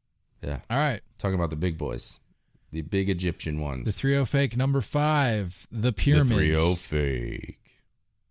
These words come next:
Speaker 2: We'll see you guys on Monday.
Speaker 1: Yep.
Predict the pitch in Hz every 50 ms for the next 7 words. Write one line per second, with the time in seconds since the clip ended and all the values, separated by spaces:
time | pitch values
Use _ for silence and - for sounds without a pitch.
0 | _ _ _ _ _ _ - 98 98 - - 127 120 117 110 110 110 110 110 107
1 | 107 107 104 101 - - - - - 127 117 110 107 101 98 95 95 95 98 110
2 | 131 151 165 165 170 165 185 196 202 170 - - _ _ _ _ _ _ _ _
3 | _ 95 113 -